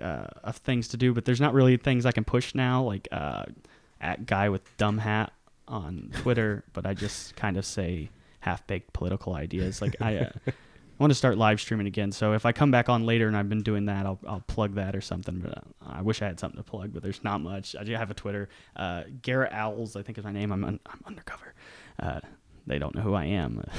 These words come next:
Speaker 1: <laughs> I
Speaker 2: With
Speaker 1: just
Speaker 2: the owls.
Speaker 1: I got worried that someone was gonna look me up, and I changed my name really quick when I was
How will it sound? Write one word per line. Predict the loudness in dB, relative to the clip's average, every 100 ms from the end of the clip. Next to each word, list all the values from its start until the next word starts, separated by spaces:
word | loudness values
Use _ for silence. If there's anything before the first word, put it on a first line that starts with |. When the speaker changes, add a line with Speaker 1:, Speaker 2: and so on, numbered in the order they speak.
| -8
Speaker 1:
<laughs> | -10 -10 2
I | 6
Speaker 2:
With | 8
Speaker 1:
just | 6
Speaker 2:
the | 4
owls. | 2 0 -2 2
Speaker 1:
I | 6
got | 10 10
worried | 10 10 10
that | 6 2 -2
someone | 0 4 4 4 0 -4 -14 -20 _ -20 -20 -6
was | -2 0
gonna | 2
look | 4 2 2
me | 0 0
up, | -2 -4
and | -10
I |
changed | -6 -6 -6
my | -6
name | -6 -6 -6
really | -8
quick | -6 -8 -6
when | -8
I |
was | -8 -10